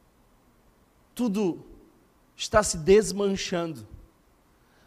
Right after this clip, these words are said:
mas nós como igreja precisamos estar firmes. Eu quero dar um exemplo pra vocês. Sabe, nós usamos isso aqui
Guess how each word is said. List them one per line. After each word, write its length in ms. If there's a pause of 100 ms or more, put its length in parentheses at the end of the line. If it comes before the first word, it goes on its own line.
mas 260
nós 300
como 180
igreja 420
precisamos 560
estar 420
firmes. 920 (1200)
Eu 80
quero 200
dar 140
um 100
exemplo 420
pra 160
vocês. 760 (840)
Sabe, 480 (2250)
nós 440
usamos 460
isso 180
aqui 480